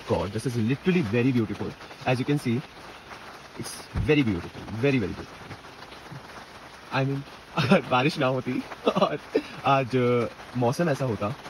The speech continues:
तो मैं बिल्कुल, बिल्कुल, मैं सिर्फ और सिर्फ पूरी की पूरी वीडियो छत से, अ, कवर करता आज। इसी के साथ-साथ आज मैं work from home नहीं करता, आज मैं work from hills करता। <laughs> लेकिन unfortunately,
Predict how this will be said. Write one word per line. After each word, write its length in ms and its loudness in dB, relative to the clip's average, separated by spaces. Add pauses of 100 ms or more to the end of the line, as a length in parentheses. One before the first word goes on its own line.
(300)
तो 340 4
मैं 240 4 (220)
बिल्कुल, 400 4 (200)
बिल्कुल, 280 2
मैं 160 -2
सिर्फ 340 -2
और 100 0
सिर्फ 220 -2 (920)
पूरी 160 6
की 80 2
पूरी 160 2
वीडियो 280 2 (960)
छत 220 0
से, 280 4
अ, 460 -2
कवर 180 4
करता 260 0
आज। 200 0 (200)
इसी 140 0
के 100 6
साथ-साथ 420 4 (580)
आज 260 6
मैं 80 8
work 260 8
from 160 6 (120)
home 160 6
नहीं 240 6
करता, 240 2
आज 80 2
मैं 100 4
work 300 4
from 200 0
hills 180 0
करता। 380 -2
<laughs> 60 -2
लेकिन 400 4
unfortunately, 760 2